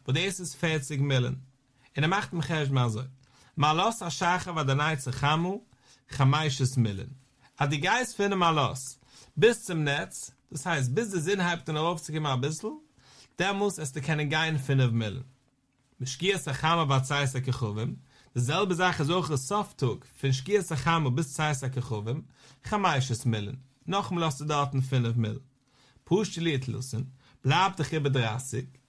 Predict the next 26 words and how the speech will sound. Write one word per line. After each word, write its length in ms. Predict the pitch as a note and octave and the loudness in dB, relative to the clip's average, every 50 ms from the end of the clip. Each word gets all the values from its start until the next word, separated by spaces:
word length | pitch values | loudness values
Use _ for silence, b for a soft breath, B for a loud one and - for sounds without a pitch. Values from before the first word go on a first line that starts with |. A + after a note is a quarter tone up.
| b b b b b | b b b b b
איז 120 | - - - | -12 -12 -4
חמש 520 | - A#2 B2 D#3+ G3 G#3 G#3 G3 - - | -2 0 2 2 2 2 0 -2 -2 -2
מיט 200 | C3+ B2+ C3 C3 | 0 0 0 0
ספרא 420 | - - A#2+ C3+ C3 C3 - B2+ | -2 -2 -2 -2 -2 -2 -2 -2
לפלגא 500 | B2+ C3+ C3 C3 B2+ B2 B2+ C3 C3 C3 | 0 0 0 2 2 2 4 4 2 2
דיומא. 440 | B2+ C3 C#3+ E3 F#3 F#3 F3 C#3+ - - - - B B B B B - - | 4 4 4 4 4 2 2 0 -2 -6 -10 -16 B B B B B -4 0
פופצן 640 | A#3+ C4 A#3+ - - - C#3 C3+ C3+ C3+ C3+ C3+ C3 - - | 0 0 0 -2 -6 -4 0 2 2 4 4 2 0 -2 -2
פון 120 | - C#3 | 0 2
ממש 320 | C#3 C#3 C3+ C3+ C3+ C3 - | 2 4 4 2 2 2 2
אין 80 | C#3 | 2
דער 100 | C3+ C3+ | 2 2
פרי, 380 | C3 - - B2+ C3 C3+ C3 C3 | 2 0 0 0 2 4 2 2
דאס 240 | C3 C#3 C3 - C#3 | 2 0 -2 -2 0
הייסט, 260 | C3+ C#3 C3 - - | 0 0 -2 -2 -2
פון 120 | - C#3 C3+ | 0 0 2
דעם 180 | C3+ C3+ C3 | 4 4 4
נץ 440 | C3 C3 C3+ C3 C3 C3 - - - B B B B B B - | 4 4 4 2 2 0 -4 -8 -14 B B B B B B 0
ביז 240 | D3+ C3 C3 - - | 0 0 0 0 -4
צו 80 | C3 | -6
חצות. 680 | B2+ B2+ C3+ C3+ C3 - A#3 F#3 - C#3 - - - - - _ b b b b b b b - | -4 -2 -2 -2 -2 -4 -4 -6 -6 -8 -10 -12 -14 -14 -16 _ b b b b b b b -4
און 80 | A#2+ | -4
חמש 560 | - - C3+ D3+ F#3 A3 B3+ C4 A#3+ - - | 0 0 2 2 2 2 2 0 -2 -2 -4
מיט 260 | F#3 E3+ F3 F3+ C3+ C3+ | -2 -2 0 -2 0 2
פלגא 300 | F3 E3+ F#3 F#3+ F#3 F#3+ | 4 4 4 4 2 0
דיומא 400 | F#3 G3 G#3+ A#3 A#3+ A#3 G#3+ G#3 | 2 2 2 2 2 2 2 2
לאטע, 540 | G3 F#3 F3 F3 F3 E3+ - - E3 D#3 | 2 4 2 2 0 -2 -2 -2 -4 -4